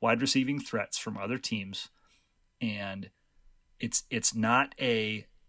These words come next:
catch up after the ball is caught and tackle them. It is a contend the ball on, on big downfield passes. This is not something that happened at Northwestern back in, like, twenty, I don't know, twenty ten,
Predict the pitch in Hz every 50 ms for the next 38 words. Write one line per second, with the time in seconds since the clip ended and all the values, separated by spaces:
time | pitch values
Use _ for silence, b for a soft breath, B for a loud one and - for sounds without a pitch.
0 | _ _ _ _ _ _ _ _ - - 147 147 - - 143 131 127 131 - -
1 | - _ _ _ _ _ _ _ _ _ - - - 110 - - 117 113 95 113
2 | 110 113 117 117 117 - - 120 113 113 - 120 123 117 - 110 107 - - 95
3 | 90 95 95 95 90 - - 113 110 110 107 107 113 113 101 98 120 - 110 101
4 | 98 98 95 - - 107 107 101 - - 135 131 135 139 151 165 180 - b b
5 | b b b b _ - 117 - - 113 110 113 113 110 113 110 - 101 95 95
6 | 92 - _ - 101 92 95 92 - _ _ _ _ _ _ - 120 123 113 98
7 | - 113 107 107 101 - - 110 104 92 - - - - - - - - - -
8 | - - - _ - - _ _ _ - - _ - - - - _ _ _ -
9 | - - 135 135 139 - 190 139 120 139 139 139 - - 143 127 117 120 113 110
10 | 104 - - 98 95 - 101 95 95 90 90 90 - - 98 95 - - - 104
11 | 101 95 - 107 95 95 - - 113 104 95 95 92 95 98 - - - 110 101
12 | 101 98 95 95 101 - _ b b b b b b b b b _ - 98 87
13 | - - 82 85 92 98 _ _ _ _ _ _ - - 131 117 110 98 - -
14 | 113 101 95 90 -